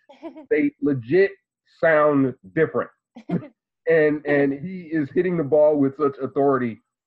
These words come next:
Speaker 2: I'm glad to see that he's healthy. I'm glad to see Giancarlo Stanton is healthy and mashing the ball. It's really all about health for the Yankees. Like you said, Lakina, if they're healthy, they're gonna be tough to beat.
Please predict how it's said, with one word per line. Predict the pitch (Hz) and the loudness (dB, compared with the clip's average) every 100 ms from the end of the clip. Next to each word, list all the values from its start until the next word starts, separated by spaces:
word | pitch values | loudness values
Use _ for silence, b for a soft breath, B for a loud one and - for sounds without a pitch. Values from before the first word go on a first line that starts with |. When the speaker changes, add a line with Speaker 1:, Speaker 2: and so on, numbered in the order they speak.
| _ _ - | _ _ -6
Speaker 2:
I'm | 135 | -2
glad | 160 165 | 2 0
to | 160 | -2
see | 170 | -2
that | 143 | -2
he's | 156 160 | -2 -2
healthy. | 151 123 113 | 0 0 -2
I'm | 107 | -4
glad | 147 | -2
to | 143 | -4
see | 139 147 | -4 -4
Giancarlo | 123 143 135 147 147 | -2 -4 -2 0 -2
Stanton | - 165 175 180 | -2 -4 -4 -4
is | 151 | -4
healthy | 143 135 131 110 | 0 0 -2 -8
and | |
mashing | 110 113 104 104 | -6 -6 -6 -8
the | |
ball. | 98 95 85 _ _ _ - | -4 -2 -4 _ _ _ -8
It's | 127 123 | -8 -6
really | 120 143 170 180 - | -4 -2 -2 -4 -6
all | 123 123 143 | 0 2 2
about | 135 131 - | 2 0 0
health | 123 127 - | -2 -2 -2
for | 143 | -2
the | 147 | 0
Yankees. | 196 226 202 | -2 -4 -6
Like | 123 131 | -4 -4
you | 143 | -6
said, | 185 190 | -6 -6
Lakina, | 117 120 123 135 _ _ _ - | -6 -6 -6 -6 _ _ _ -6
if | 123 - | -6 -2
they're | 147 | -2
healthy, | 160 202 214 220 | 2 0 -2 -4
they're | 190 | -2
gonna | 180 220 | 0 -2
be | 170 | -4
tough | 131 113 | -6 -6
to | 110 | -2
beat. | 147 - | -2 -2